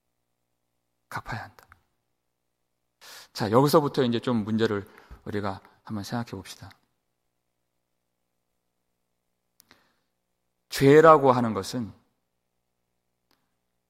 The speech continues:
하나님께 대한 범죄요, 동시에 하나님 것에 대한 손해를 일으킨 것이다. 그런데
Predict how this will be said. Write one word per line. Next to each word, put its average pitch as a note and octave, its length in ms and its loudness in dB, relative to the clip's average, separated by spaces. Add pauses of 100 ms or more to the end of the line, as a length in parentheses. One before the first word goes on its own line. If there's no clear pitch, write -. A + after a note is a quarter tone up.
(440)
하나님께 E3+ 580 0
대한 B2+ 440 -4 (920)
범죄요, A#2+ 1120 -2 (320)
동시에 B2+ 480 -6 (920)
하나님 D#3 560 -2 (120)
것에 A2 300 -4
대한 A#2+ 400 -6 (600)
손해를 A#2 760 -4
일으킨 G#2 300 -14
것이다. - 420 -20 (2000)
그런데 C3+ 440 0